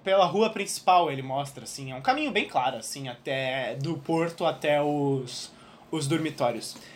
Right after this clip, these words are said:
"Sigam para a rua principal e vão todos para os seus quartos. Amanhã, pela manhã,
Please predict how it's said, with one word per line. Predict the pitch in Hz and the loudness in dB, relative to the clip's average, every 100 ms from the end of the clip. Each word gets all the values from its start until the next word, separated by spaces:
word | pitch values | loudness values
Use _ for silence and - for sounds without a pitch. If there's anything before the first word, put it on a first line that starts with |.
| - | -12
"Sigam | - 262 294 277 | 0 4 6 6
para | 262 240 | 8 8
a | |
rua | 185 214 | 8 4
principal | 220 202 - - 190 202 214 214 220 | 2 -2 -6 0 6 8 8 4 2
e | 196 190 190 196 - | -6 -4 -4 -6 -8
vão | 156 208 233 | -2 0 0
todos | 233 214 202 | 2 2 2
para | - 190 | -2 -2
os | |
seus | 175 175 | -4 -8
quartos. | - 156 - - - _ _ - | -2 -4 -4 -16 -18 _ _ -2
Amanhã, | 185 226 220 240 254 - - | 2 4 4 4 4 0 2
pela | 202 226 | 6 6
manhã, | 220 208 190 202 214 | 6 0 0 0 -2